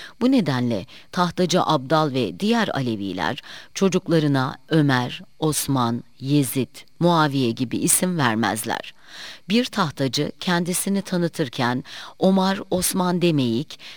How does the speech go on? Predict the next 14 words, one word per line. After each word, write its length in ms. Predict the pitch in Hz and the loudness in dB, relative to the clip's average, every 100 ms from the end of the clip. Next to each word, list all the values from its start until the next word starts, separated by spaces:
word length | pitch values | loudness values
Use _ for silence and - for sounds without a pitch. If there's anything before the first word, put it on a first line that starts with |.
| - | -6
tavşan 500 | 190 190 180 208 214 | 0 2 2 -2 -2
eti 360 | - 202 220 196 | -4 -4 0 2
yemeyik." 500 | 202 147 123 113 - | 2 2 0 -4 -4
diye 220 | 127 117 | -2 -2
tarif 460 | 117 131 120 117 - | 0 2 2 0 -4
eder. 420 | 120 95 - - - - - - - - | -2 -4 -6 -10 -14 -20 -20 -20 -20 -4
Tahtacılar, 840 | 165 123 131 127 135 120 120 147 - - - | -2 -2 -2 -2 0 2 0 -2 -10 -20 -2
abdallar 680 | 156 135 135 120 117 117 143 - - - | -2 2 2 2 2 0 -2 -10 -14 0
ve 340 | 151 113 - | 2 2 0
diğer 260 | 220 226 208 | 2 2 0
Alevi 440 | - 190 190 196 190 | 2 2 4 2 0
toplulukları 800 | - - 127 123 - 135 131 175 | -2 -2 -4 -6 -2 0 0 -4
tavşan 500 | - 156 139 127 117 | -2 -2 0 0 0
beslemez, 600 | 117 120 - 123 113 151 | -2 -2 0 0 0 -2